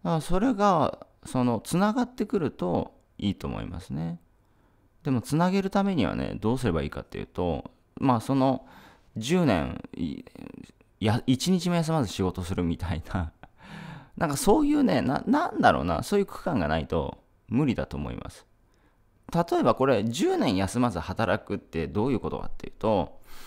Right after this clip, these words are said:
まあ、車の運転みたいなもんじゃないですか。最初車の運転ってこうでじゃないですか。教習所で習ってた時って間違いなくね、こうやってね、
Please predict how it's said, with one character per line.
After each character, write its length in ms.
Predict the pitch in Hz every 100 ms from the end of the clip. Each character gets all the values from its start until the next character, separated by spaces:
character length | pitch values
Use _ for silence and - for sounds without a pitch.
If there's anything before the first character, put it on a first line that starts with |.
| - - - - - - - - _ _ _ -
ま 120 | 202
あ、 20 |
車 360 | - 175 214 277
の 140 | 277
運 100 | 277
転 220 | 269 294
み 320 | 269 233 233
た 120 | 285 85
い 20 |
な 60 |
も 160 | 78 101
ん 60 | 147
じ 60 |
ゃ 40 | -
な 80 |
い 40 | -
で 60 |
す 100 | -
か。 180 | - 123 - - - _ _ _ _ -
最 160 | 208 220
初 100 | 214
車 320 | 190 202 202
の 100 | 196
運 120 | 196
転 200 | 180 180
っ 20 |
て 80 | 165
こ 200 | - 165
う 60 | 98
で 60 |
じ 60 | 71
ゃ 60 |
な 60 | 50
い 40 |
で 60 | 50
す 80 | -
か。 180 | - - _ _ _ _ _ _ _ _ _ -
教 220 | 165 185
習 220 | 214 208
所 140 | 233
で 80 | 170
習 240 | 92 92 123
っ 40 |
て 120 | 107
た 80 | 85
時 220 | - 82
っ 40 | -
て 300 | - 80 69
間 160 | 87
違 260 | 98 190 196
い 40 |
な 100 | 92
く 100 | -
ね、 200 | - - _ _ _ _ _ _ _ _ _
こ 160 | - 104
う 40 |
や 60 | 98
っ 60 |
て 140 | - 92
ね、 220 | 107